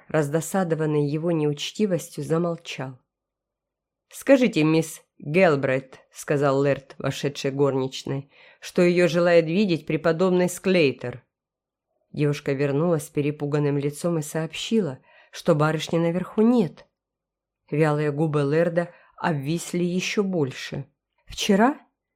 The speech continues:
мисс Гелбрайт оказала нам честь переночевать под нашей крышей», подчеркнуто произнес мистер Склейтер. «Черт побери!» воскликнул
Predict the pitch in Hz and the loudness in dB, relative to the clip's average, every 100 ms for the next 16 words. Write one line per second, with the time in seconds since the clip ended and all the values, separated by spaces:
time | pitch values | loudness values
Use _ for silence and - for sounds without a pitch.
0 | _ 208 254 220 185 185 131 135 135 139 | _ 4 4 4 4 4 2 -2 -6 -8
1 | - - _ _ _ - 156 196 180 208 | -18 -20 _ _ _ 0 2 0 2 2
2 | 190 190 185 - 285 285 - 165 180 180 | 2 2 0 0 -2 -2 -4 0 2 2
3 | - 202 190 - 208 214 226 - 226 226 | 0 0 0 0 0 2 2 0 -2 0
4 | 151 131 - 139 139 _ _ _ _ _ | -4 -4 -8 -10 -10 _ _ _ _ _
5 | 143 143 - 139 143 139 143 - 143 135 | -4 -2 -4 -4 -4 -4 -4 0 0 0
6 | 147 143 143 147 - 147 - - 147 135 | -2 0 -2 -2 -4 -10 -8 -4 -2 -2
7 | 127 139 135 - _ _ _ _ _ _ | -4 -10 -12 -16 _ _ _ _ _ _
8 | - - - 208 - - 160 170 156 143 | -4 0 6 6 6 2 4 4 4 0
9 | 135 _ _ _ _ _ _ 147 147 - | -2 _ _ _ _ _ _ -2 -2 -4
10 | 143 - 143 139 143 | -6 -2 -2 -2 -4